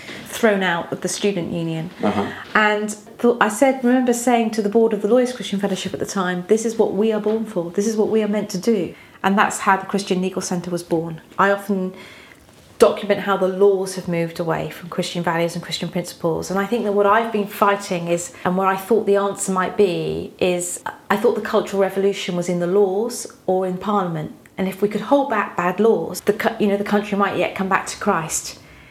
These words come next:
Speaker 1: If we could stop the bad laws coming,
Speaker 2: Mm-hmm.
Speaker 1: um, then the co-, the country would come back.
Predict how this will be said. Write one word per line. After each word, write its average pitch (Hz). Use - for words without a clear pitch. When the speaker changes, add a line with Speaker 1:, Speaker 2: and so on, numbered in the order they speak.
Speaker 1:
If 208
we 254
could 262
stop -
the 202
bad 208
laws 202
coming, 202
Speaker 2:
Mm-hmm. 107
Speaker 1:
um, 202
then 202
the 202
co-, 208
the 196
country 202
would 185
come 185
back. 190